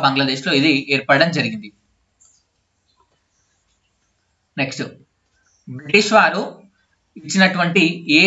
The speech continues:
బిరుదును గాంధీజీ గారు త్యజించారు అంటే, ఓ, వద్దనుకున్నారు అంటే కైజర్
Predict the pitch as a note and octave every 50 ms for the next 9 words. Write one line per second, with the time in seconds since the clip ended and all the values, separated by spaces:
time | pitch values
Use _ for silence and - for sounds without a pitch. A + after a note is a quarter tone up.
0 | F#3+ F3+ F#3+ - E3+ F3+ F#3 G3 E3 D#3+ E3 - - C3+ C3+ D#3 C#3+ D3 E3 E3+
1 | F#3 F#3 E3+ F3 E3 E3 E3+ E3+ E3+ E3+ - E3+ D#3+ D#3 E3 D#3+ E3 E3 D3+ C#3+
2 | C3+ A#2+ - _ - D3 D3+ F#3+ F3+ D#3+ D#3+ - - - C#3+ C#3+ E3+ F#3+ C3+ C3+
3 | D#3+ D3+ D3 D3 C#3+ C3+ C3 C3 B2+ B2+ C3+ E3+ D#3+ D3+ D3 - - _ _ _
4 | _ _ - D#3 D3+ D3+ D#3+ E3 F#3+ G3+ G#3+